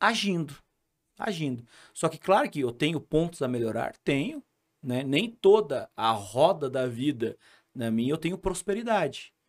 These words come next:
Eu tenho, é, ela é bem sucedida, porque é diferente de sucesso. O que que é o sucesso? É alcançar aquilo que tu quer. Vocês têm meta, né?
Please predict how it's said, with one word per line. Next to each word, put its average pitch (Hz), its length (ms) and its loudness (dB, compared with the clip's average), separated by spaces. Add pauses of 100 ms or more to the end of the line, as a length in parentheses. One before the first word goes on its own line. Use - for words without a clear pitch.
(1000)
Eu 113 160 -2
tenho, 117 800 0
é, 101 560 -12 (260)
ela 117 280 -2
é 123 40 -2
bem 127 140 -4
sucedida, 156 680 -6
porque - 200 -8
é - 20 -4
diferente 127 500 -4
de - 60 -12
sucesso. - 640 -4 (480)
O - 100 -20
que 185 100 -4
que 190 120 -2
é - 20 4
o 202 60 2
sucesso? - 640 -4 (360)
É 131 60 -4
alcançar 131 640 2
aquilo 127 320 -4
que - 80 -14
tu 196 100 -10
quer. 113 320 -2 (400)
Vocês - 160 -14
têm 107 140 -6
meta, 156 340 -4
né? 127 180 -10